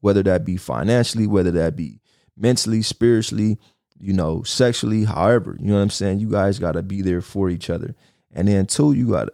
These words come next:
and then the last one, number five, is honesty. Honesty is, is probably the, the foundation of all this stuff. 'Cause if you can't be honest with your partner,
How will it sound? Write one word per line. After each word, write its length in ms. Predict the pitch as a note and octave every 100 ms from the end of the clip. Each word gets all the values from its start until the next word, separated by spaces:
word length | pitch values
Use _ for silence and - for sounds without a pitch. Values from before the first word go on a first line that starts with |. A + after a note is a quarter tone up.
| -
and 160 | G2+
then 120 | G2
the 60 | F2+
last 360 | F#2+ B2+ B2+ -
one, 140 | G2+
number 200 | G2 E2+
five, 460 | - A2 G#2+ F#2 -
is 180 | - -
honesty. 500 | F#2 G#2 F#2+ - - - _ _ _ _ _ _ _ _ _ -
Honesty 580 | B2+ D#3 D3+ C3 A#2+
is, 220 | G2 F2+ -
is 240 | F#2+ F#2+
probably 640 | - - A#2 A2 G#2+ G2+ F#2 - - -
the, 420 | E2+ E2 C#2 - _ -
the 160 | F#2
foundation 840 | - F2 C2+ A#1+ - G2 B2 - G2+
of 80 | -
all 200 | F2+ F2+
this 140 | F#2
stuff. 260 | - G2 -
'Cause 200 | G2 G2
if 140 | G2
you 140 | -
can't 380 | D#3 - C3+ G#2+
be 160 | - - -
honest 340 | G#2 A2+ A2
with 220 | G#2 G2
your 140 | F2+ B1
partner, 500 | - B2 A2+ A2+